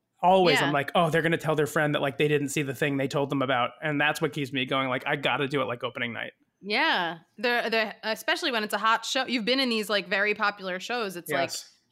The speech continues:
Speaker 2: People are, people are talking about him. People are tweeting and Reddit and all the shit that
Speaker 1: You
Speaker 2: they're
Speaker 1: have a,
Speaker 2: writing
Speaker 1: you
Speaker 2: all
Speaker 1: have a
Speaker 2: over the
Speaker 1: weird
Speaker 2: place.
Speaker 1: responsibility to other people's opinions.
Speaker 2: <laughs> Yeah, you do.
Speaker 1: You do. And I, and I, I am, uh,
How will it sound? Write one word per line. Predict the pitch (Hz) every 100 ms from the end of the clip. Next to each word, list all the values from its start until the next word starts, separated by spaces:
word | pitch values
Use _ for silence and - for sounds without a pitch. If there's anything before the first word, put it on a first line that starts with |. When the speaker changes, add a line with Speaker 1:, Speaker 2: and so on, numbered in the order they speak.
| _ _
Speaker 2:
People | 202 190 196 196
are, | 190 190 190
people | 208 190 202
are | 202
talking | 196 233 247 220
about | 214 202
him. | 196
People | 196 185 202
are | 208
tweeting | 208 - 254 240 214
and | 202 208
Reddit | 247 233 196
and | 202
all | 220 247 240
the | 220
shit | 202 - 233 151
that | 190
Speaker 1:
You |
Speaker 2:
they're | 180
Speaker 1:
have | 190
a, | 196
Speaker 2:
writing | 196 196
Speaker 1:
you | 180
Speaker 2:
all |
Speaker 1:
have | 185
a | 202
Speaker 2:
over |
the | 170
Speaker 1:
weird | 170 165
Speaker 2:
place. |
Speaker 1:
responsibility | 156 - 151 147 143 139 139 139
to | 131 123
other | 131 135
people's | - 139 135 123
opinions. | 113 123 113 107 113 -
Speaker 2:
<laughs> | _ _ - 302
Yeah, | 302 -
you | 294 -
do. | - - - -
Speaker 1:
You | 151
do. | 202 123 - _ _ _ _ _ _ - 392 392
And | 151
I, | 151
and | 156 147
I, | 143 147
I | 143 127 143
am, | 143
uh, | 143